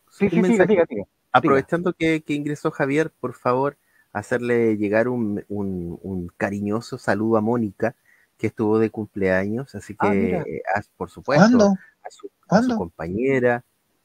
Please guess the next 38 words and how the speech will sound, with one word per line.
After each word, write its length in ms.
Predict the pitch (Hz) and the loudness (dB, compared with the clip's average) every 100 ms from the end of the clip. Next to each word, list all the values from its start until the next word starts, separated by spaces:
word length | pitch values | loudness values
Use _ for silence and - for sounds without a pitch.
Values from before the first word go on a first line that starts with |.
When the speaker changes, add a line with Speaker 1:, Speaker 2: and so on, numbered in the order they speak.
| - _ _ _ | -20 _ _ _
Speaker 2:
estuvo 400 | - - 113 107 | -20 -8 -2 0
de 100 | 104 | 0
cumpleaños, 540 | 90 92 - 95 90 87 | -2 -8 -4 -4 -4 -6
cumplió 400 | 98 92 104 104 | -10 -2 0 -2
diecisiete 840 | 92 104 110 95 - 117 - 110 | -4 -6 -6 -10 -4 -2 2 2
años, 440 | 110 120 131 _ _ _ _ _ - | 0 -4 -8 _ _ _ _ _ -4
eh, 240 | 107 101 | 2 4
Speaker 3:
No, 120 | 101 101 | 6 4
Speaker 2:
el 120 | 101 | 2
Speaker 3:
no, 180 | 104 104 | 2 4
no 80 | |
Speaker 2:
día 100 | 113 101 | 4 6
Speaker 3:
cuánto, 380 | - 92 90 | 4 4 -2
sino 240 | 90 98 98 | -4 0 -2
que 140 | 98 | -2
cuándo. 500 | 87 120 104 85 69 _ _ _ _ _ - 131 | -2 2 2 0 -4 _ _ _ _ _ -2 2
Speaker 2:
Ah, 300 | 175 185 113 | 4 4 0
el 100 | 101 | 0
día 200 | 131 139 | -2 0
de 80 | |
ayer. 340 | 107 98 120 92 - | 0 0 -2 -2 -10
El 100 | 90 | -6
día 200 | 110 117 | -2 0
de 80 | |
ayer 180 | 107 113 | 0 -2
estuvo 240 | 135 - - | -4 -4 0
de 220 | - - - - | 2 2 0 0
cumpleaños. 420 | 247 - 247 285 - | 2 2 4 2 2
Speaker 3:
<laughs> 40 | 311 - | -2 0
Ah. 680 | 127 135 147 156 156 165 165 | 0 2 2 2 2 2 2
Speaker 2:
Diecisiete 640 | 170 165 - 131 127 131 | 2 0 -2 -2 0 2
años, 260 | 131 135 135 | 2 0 -4
Mónica. 540 | 135 151 151 - 151 | -2 -2 -4 -4 -6
Mónica 360 | - 113 117 117 | -4 -6 -2 -2
Monreal, 500 | 117 113 117 123 127 | -2 -2 0 0 0
un 120 | 117 | -2
abrazo 420 | 104 104 123 - 107 | -2 -2 -4 -6 -12
gigante. 640 | - 95 120 147 - 151 | -8 -4 -4 -6 -6 -6